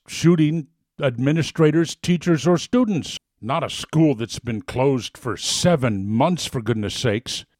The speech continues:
Or an accidentally discharged gun from a school resource officer. Yeah, that was counted too. Liberals lie, and they take advantage of tragedies to lie.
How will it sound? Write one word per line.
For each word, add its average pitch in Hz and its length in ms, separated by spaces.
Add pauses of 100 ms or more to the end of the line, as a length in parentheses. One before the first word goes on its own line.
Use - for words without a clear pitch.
(120)
Or 165 300
an 151 300
accidentally 147 1400 (100)
discharged 135 1040
gun 156 340
from 139 280
a 123 240 (320)
school 156 680
resource 165 580
officer. 143 540
Yeah, 120 220
that 113 200
was 113 160
counted 101 420
too. 107 320 (180)
Liberals 127 720
lie, 120 540 (100)
and 175 240
they 180 120
take 156 320
advantage 127 680
of 123 260 (160)
tragedies 107 840 (300)
to 151 140
lie. 90 460